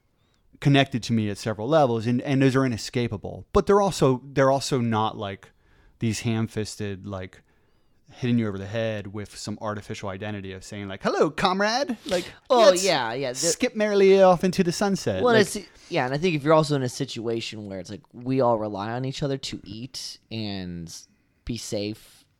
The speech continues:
Speaker 2: right? It, all those, it, that all becomes, that's, that just living supersedes everything else.
Speaker 1: Sure.
Speaker 2: If things are being taken care for you, then y-, you're gonna get restless, you're gonna get bored.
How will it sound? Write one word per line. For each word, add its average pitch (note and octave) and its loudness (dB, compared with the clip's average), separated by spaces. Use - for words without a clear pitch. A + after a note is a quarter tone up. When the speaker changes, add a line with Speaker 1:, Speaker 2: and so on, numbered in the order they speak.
Speaker 2:
right? G#2 -4
It, - -10
all D3 8
those, B2 -6
it, C3 -10
that D3+ 2
all C3 0
becomes, A#2 -14
that's, E3+ 0
that E3+ 4
just B2 -8
living D3+ 2
supersedes C3 -6
everything A2+ -4
else. A2+ -2
Speaker 1:
Sure. F#3+ -6
Speaker 2:
If B2+ -4
things F#3 4
are C#3 2
being B2 -4
taken A#2 -8
care A#2 -6
for D3+ 4
you, G#2 -4
then G#2+ -8
y-, A#2 -8
you're A#2+ -4
gonna A2+ -2
get G2 -6
restless, A2 -6
you're G#2+ -8
gonna G#2+ -6
get G#2 -8
bored. G2 -8